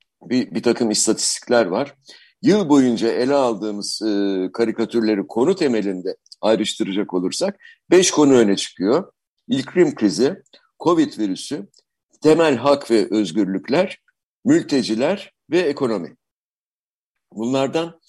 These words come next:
iklim krizi yüzde on altı virgül yedi ile başı çekiyor.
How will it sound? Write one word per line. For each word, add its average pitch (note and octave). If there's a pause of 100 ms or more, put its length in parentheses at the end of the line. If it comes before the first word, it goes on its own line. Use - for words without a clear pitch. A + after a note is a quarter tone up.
(260)
iklim -
krizi D3
yüzde C3
on F#3
altı C#3
virgül A#2+
yedi B2+
ile D3 (560)
başı C3+
çekiyor. F2+